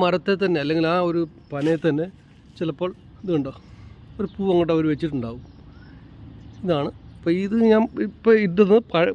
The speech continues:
പഴയ പോസ്റ്റിങ്ങിൻ്റെ ഒരു കണ്ടിന്യുവേഷൻ ആയിട്ടാണ്. അന്ന് ഞാൻ പറഞ്ഞു എല്ലാം കൊലകളെല്ലാം നമ്മൾ കെട്ടിവെക്കുന്നുണ്ട് എന്ന് പറഞ്ഞതിൻ്റെ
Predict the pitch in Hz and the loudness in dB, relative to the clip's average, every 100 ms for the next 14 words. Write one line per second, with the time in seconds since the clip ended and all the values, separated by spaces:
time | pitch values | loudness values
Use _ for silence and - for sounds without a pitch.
0 | - 170 180 208 175 165 160 190 175 170 | 0 4 6 4 2 -4 -2 0 2 2
1 | 214 - - - - - 185 190 170 165 | 0 -6 -20 -20 -20 -8 -4 0 2 4
2 | 185 185 185 151 123 120 196 - - - | 6 6 4 0 0 -6 -8 -14 -16 -2
3 | 151 185 190 196 170 170 175 190 196 - | 2 4 4 2 2 2 4 2 -2 -16
4 | - - 156 156 170 151 156 165 165 165 | -20 -10 -2 0 0 0 2 4 4 4
5 | 160 156 151 139 131 165 135 139 127 117 | 4 4 2 -2 -2 0 0 -2 -2 -4
6 | 190 - _ - 147 135 120 131 139 | -6 -12 _ -4 -4 -4 -6 -6 -6